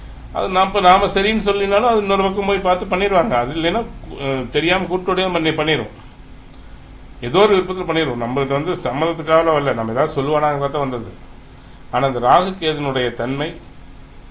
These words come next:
ஏதோ ஒரு விதத்துல அவங்கள சேர்த்து அந்த விட்டகுறை தொட்டகுறை கர்மாவை அனுபவிக்கிறதுக்காக தான் அது கொடுக்குது. இது என்னோட அனுபவத்துல பார்த்தது. உங்களுடைய கேள்விகள்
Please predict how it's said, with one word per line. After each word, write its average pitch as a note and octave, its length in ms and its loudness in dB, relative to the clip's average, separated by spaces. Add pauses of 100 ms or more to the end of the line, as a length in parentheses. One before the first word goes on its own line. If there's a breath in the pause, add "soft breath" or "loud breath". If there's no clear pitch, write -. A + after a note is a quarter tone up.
(140)
ஏதோ G#2+ 220 -8
ஒரு F3+ 260 -2
விதத்துல D3+ 380 -4 (460 loud breath)
அவங்கள A2+ 320 0
சேர்த்து F#3 720 -2
அந்த A2+ 240 -4
விட்டகுறை D#3+ 600 0
தொட்டகுறை C#3 420 -2
கர்மாவை C3 460 0
அனுபவிக்கிறதுக்காக C#3 720 -4
தான் D#3+ 120 -2
அது A2 80 -6
கொடுக்குது. - 540 -10
இது A2+ 160 -4
என்னோட A2 200 -4
அனுபவத்துல A#2 360 -6
பார்த்தது. C3 400 -8
உங்களுடைய F3 360 0
கேள்விகள் D3 460 -2